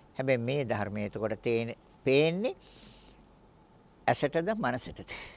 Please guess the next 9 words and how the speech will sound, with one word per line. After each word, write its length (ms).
මනසින් 380
දකින්න 320
තියෙන්නේ. 280
ඇහැට 280
පෙනෙන 200
දේ. 100
ඇහැට 280
පෙනෙන්නේ 360
රූප. 240